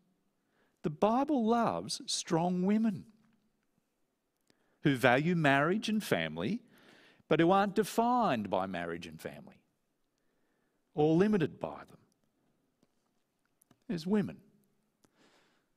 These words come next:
Men. What do we learn about men? In Boaz, we're shown what it is to be a real man.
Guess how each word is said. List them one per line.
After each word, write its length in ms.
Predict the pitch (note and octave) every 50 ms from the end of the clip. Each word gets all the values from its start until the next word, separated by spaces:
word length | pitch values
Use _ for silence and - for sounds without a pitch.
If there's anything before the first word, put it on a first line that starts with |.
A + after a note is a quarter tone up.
| _ _ _ _ -
Men. 420 | G#2+ A#2 A#2 G2+ E2+ D#2+ D2 D#2+ - _ _ _ _ _ _ _ _ _ _ _ _ _ _ _ _ _ _ _ _ _ _ _ _ _ _ _ _ _ _ _ _ _ _ _ -
What 100 | F3 F3+
do 60 | F#3
we 60 | E3
learn 240 | C#3 C#3 C3+ C3 B2
about 240 | A2 A#2 G#2+ - A2
men? 340 | A2 A2+ A2 F#2+ E2 C#2 - _ _ _ _ _ _ _ _ _ _ _ _ _ _ _ _ _ _ _ _ _ _ _ _ _ _ _ _ _ _ _ _ _ - - _ _ _ _ _ _ _ _ _ _ _ _ _ _ -
In 220 | F#3 G3+ G3 F3
Boaz, 880 | C3 D#3 E3+ F3 D#3 A2+ F2+ D2+ D2 C#2+ D2 - - - - - - - _ _ _ _ _ _ _ _ _ _ _ _ _ _ _ _ _ _ -
we're 200 | B2+ C#3+ F3 F#3
shown 560 | - - - - E3+ E3+ D#3 C3+ A2+ G#2+ A2
what 140 | A2 A2+ G#2+
it 100 | G#2+ G#2
is 180 | A#2+ A#2 A2+ -
to 100 | - -
be 220 | G#2+ G2 A#2+ A2+ A2
a 40 | A2
real 480 | G#2+ G#2+ A2+ A#2+ A#2+ A2+ A2+ A2 A2
man. 500 | A2 A2+ A2+ A#2 A2+ G2 E2+ D#2 C#2 -